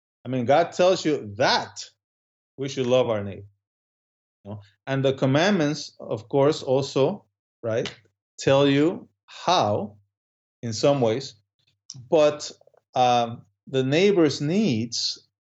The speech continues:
define that even more specifically. So, for example, the commandment tells me,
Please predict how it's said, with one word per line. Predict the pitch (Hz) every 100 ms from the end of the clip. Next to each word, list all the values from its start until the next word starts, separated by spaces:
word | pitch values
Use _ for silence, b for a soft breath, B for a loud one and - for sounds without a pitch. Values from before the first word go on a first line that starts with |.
| _
define | 117 127 127 160 165 180 147
that | 147 151 151
even | 143 147 139
more | 151 202
specifically. | 196 - 104 110 - - - -
So, | - 139
for | 135 135
example, | 127 170 160 139 95 -
the | 120
commandment | - 127 139 165 156 143
tells | 147 147 143
me, | 139 131